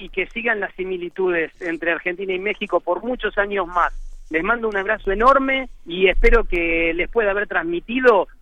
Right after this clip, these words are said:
lo importante, porque la radio también sirve para transmitir emociones. Y todo lo demás lo pueden leer, todo lo demás lo pueden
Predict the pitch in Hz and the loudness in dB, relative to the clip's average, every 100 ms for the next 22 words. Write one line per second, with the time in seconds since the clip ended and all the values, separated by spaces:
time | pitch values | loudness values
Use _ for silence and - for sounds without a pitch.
0 | - 208 220 226 220 208 165 151 151 175 | 0 2 2 -2 0 2 0 -2 -6 -6
1 | 196 202 214 226 180 185 190 185 185 175 | -4 -2 0 0 0 -2 -2 -2 -2 0
2 | 170 160 160 156 185 165 160 - 151 135 | 0 0 -2 0 2 2 0 -2 -2 -2
3 | 131 - - - - 208 202 202 196 - | -4 -8 -16 -8 0 4 4 4 2 4
4 | 302 262 247 294 294 220 240 220 208 180 | 6 6 4 2 0 2 4 2 2 0
5 | 156 135 - - - 277 254 214 220 254 | 0 -6 -18 -16 -6 -4 -4 -4 -6 -6
6 | 226 - 240 233 226 214 | -6 -4 -4 -2 -6 -12